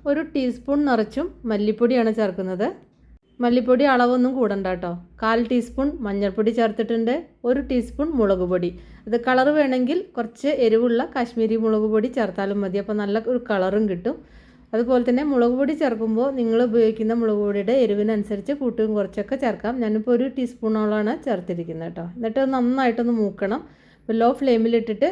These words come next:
നന്നായിട്ട് മൂത്ത്, ആ, നല്ല മൂത്ത മണം വരുമ്പോൾ അതിലേക്ക് ഒരു ലേശം ഗരം മസാല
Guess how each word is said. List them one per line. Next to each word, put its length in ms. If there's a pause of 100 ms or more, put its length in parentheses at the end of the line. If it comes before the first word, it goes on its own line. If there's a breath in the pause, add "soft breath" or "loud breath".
നന്നായിട്ട് 580
മൂത്ത്, 340 (180)
ആ, 80 (120)
നല്ല 260
മൂത്ത 340
മണം 300
വരുമ്പോൾ 300
അതിലേക്ക് 440
ഒരു 140
ലേശം 520
ഗരം 180
മസാല 300